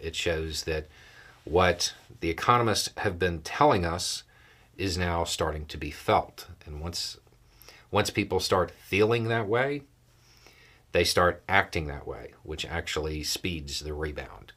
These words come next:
um, normally. So unless something unusual happens, w-, we might start to see more significant improvement. Um, and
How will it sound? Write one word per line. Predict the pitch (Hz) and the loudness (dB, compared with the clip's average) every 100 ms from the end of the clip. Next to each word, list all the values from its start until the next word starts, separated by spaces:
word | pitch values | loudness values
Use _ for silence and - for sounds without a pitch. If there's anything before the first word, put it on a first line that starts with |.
| _ - - - - - | _ -20 -20 -20 -20 -14
um, | 69 67 67 - | -10 -8 -10 -8
normally. | 76 73 65 64 | -6 -6 -6 -10
So | - - 80 78 76 76 - - - | -6 0 0 0 -2 -6 -14 -20 -4
unless | 92 90 98 - | -2 2 4 4
something | - 107 104 101 | 4 4 2 0
unusual | 82 92 87 101 104 120 135 151 139 - - - | 0 -2 0 0 0 4 6 6 2 -10 -20 -20
happens, | - 92 90 131 170 - - - _ _ _ _ - - _ _ _ _ _ _ _ _ - | -2 -2 2 0 0 -4 -8 -10 _ _ _ _ -20 -20 _ _ _ _ _ _ _ _ -14
w-, | 71 - - _ _ _ - | -14 -14 -20 _ _ _ 0
we | 101 117 | 4 6
might | 107 110 | 6 4
start | - - 104 | 4 4 4
to | - 95 | 4 -2
see | - - 98 92 87 82 - _ _ - - | 0 0 0 -2 -4 -8 -14 _ _ -20 -6
more | 95 104 | 0 2
significant | - 90 87 85 80 76 | 2 0 -2 -4 -8 -8
improvement. | 80 - 80 76 - - - - _ _ _ _ _ _ - - - | -12 -8 -8 -8 -12 -18 -20 -20 _ _ _ _ _ _ -20 -20 -18
Um, | 65 - - - - _ _ _ - - - - - _ _ _ _ _ _ _ _ _ | -16 -16 -18 -20 -20 _ _ _ -20 -20 -20 -20 -20 _ _ _ _ _ _ _ _ _
and | 82 85 82 80 76 | -2 0 0 -2 -6